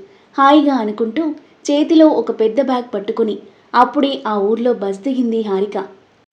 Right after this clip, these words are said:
హారిక బీటెక్ చదివింది. వాళ్ళ నాన్నకి చదివించే స్తోమత లేకున్నా ఇంటర్లో ఎక్కువ మార్కులు రావడంతో పాటు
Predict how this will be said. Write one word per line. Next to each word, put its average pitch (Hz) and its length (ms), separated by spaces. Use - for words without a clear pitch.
హారిక 285 580
బీటెక్ 214 360
చదివింది. 220 460
వాళ్ళ 233 180
నాన్నకి 277 640
చదివించే 220 520
స్తోమత 214 420
లేకున్నా 208 480
ఇంటర్లో 277 580
ఎక్కువ 208 260
మార్కులు 226 380
రావడంతో 208 480
పాటు 220 460